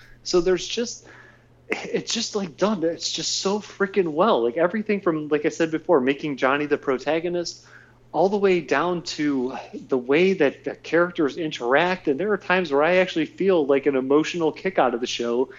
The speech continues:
because they've done a great job of making the characters so accessible and so likable. You know what I'm saying? There's not really any,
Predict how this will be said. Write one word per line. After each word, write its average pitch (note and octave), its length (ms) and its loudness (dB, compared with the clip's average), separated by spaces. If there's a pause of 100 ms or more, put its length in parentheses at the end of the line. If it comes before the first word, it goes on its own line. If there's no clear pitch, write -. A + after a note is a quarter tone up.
(280)
because E3+ 280 2
they've E3+ 160 6
done E3+ 180 4
a D#3+ 60 0
great D3 360 -2
job C#3+ 400 0
of G#2+ 100 -12
making B2 300 -4
the A#2 80 -2
characters A#2+ 560 0
so A#2 400 2 (340)
accessible A#2+ 720 2
and A2+ 100 -4
so C3+ 300 4
likable. A2 720 0
You A#2 120 -8
know A#2+ 100 -2
what B2+ 100 0
I'm C3+ 80 -8
saying? C#3+ 280 -4
There's B2 180 -2
not C#3+ 240 2
really C#3+ 320 2
any, C3+ 420 -2